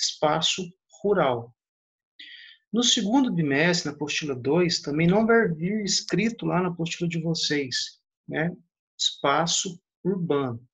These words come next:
né? Por que que eu tô falando isso? Eu comentei com vocês, foi bem no início do ano, provavelmente muitos de vocês não vão nem lembrar disso daí. Nós estudamos na apostila um, simplesmente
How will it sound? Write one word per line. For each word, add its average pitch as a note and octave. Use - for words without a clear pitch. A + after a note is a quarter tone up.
né? E3
Por F3
que B3+
que B3
eu A#3
tô A3
falando F3
isso? A2+
Eu E3+
comentei E3+
com E3+
vocês, E3
foi D#3+
bem F3
no F3
início D3+
do F3+
ano, G#3
provavelmente F3+
muitos E3+
de -
vocês E3+
não F3
vão E3+
nem F3
lembrar D#3+
disso D3+
daí. C3
Nós A#3+
estudamos A#3
na G#3+
apostila F#3+
um, E3+
simplesmente F#3+